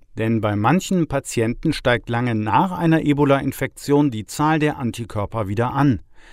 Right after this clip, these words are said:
Ein britisch-US-amerikanisches Team hatte bei Dutzenden gesunden Überlebenden fast ein Jahr nach der Infektion einen Anstieg der Antikörperniveaus festgestellt.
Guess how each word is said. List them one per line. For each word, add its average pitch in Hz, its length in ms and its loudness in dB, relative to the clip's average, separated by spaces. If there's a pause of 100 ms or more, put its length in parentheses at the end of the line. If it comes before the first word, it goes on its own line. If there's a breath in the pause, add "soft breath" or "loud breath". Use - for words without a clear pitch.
(200 soft breath)
Ein 110 220 -4
britisch-US-amerikanisches 131 1700 -2
Team 196 340 0
hatte 127 180 0
bei 117 200 2
Dutzenden 139 680 2
gesunden 135 520 2
Überlebenden 143 760 4 (180)
fast - 340 -6
ein 123 200 -2
Jahr 107 220 -2
nach 120 340 0
der 156 160 2
Infektion 131 840 0
einen 139 220 -2
Anstieg 123 560 0
der 135 180 4
Antikörperniveaus 110 1000 -2
festgestellt. 123 800 -2